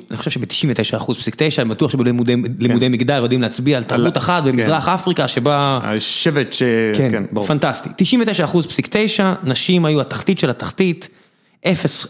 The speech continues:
Speaker 1: אפס זכויות, אפילו, אתה יודע, חטפו מכות רצח, אה, בהרבה מאוד תרבויות בעולם, אפילו התנועה של ה-, אה, אה, הכחדת האלכוהול מארצות הברית,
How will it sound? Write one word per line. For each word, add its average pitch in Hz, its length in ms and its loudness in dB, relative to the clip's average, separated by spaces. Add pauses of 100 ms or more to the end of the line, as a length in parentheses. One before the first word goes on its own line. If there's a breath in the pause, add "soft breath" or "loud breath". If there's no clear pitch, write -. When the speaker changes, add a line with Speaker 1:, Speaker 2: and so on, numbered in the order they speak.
Speaker 1:
אפס 165 240 0
זכויות, 170 300 2
אפילו, 185 420 2 (220)
אתה - 80 -10
יודע, 147 160 0
חטפו - 380 0
מכות 170 300 0
רצח, 165 760 0
אה, 131 340 2
בהרבה 123 440 2
מאוד 175 180 2
תרבויות 139 420 0
בעולם, 139 400 2 (440 loud breath)
אפילו 196 500 2
התנועה 165 480 2
של 143 220 0
ה-, 135 160 0 (360)
אה, 131 60 2 (720)
אה, 110 280 0
הכחדת 143 500 -2
האלכוהול 143 380 2
מארצות 127 200 -2
הברית, 175 260 2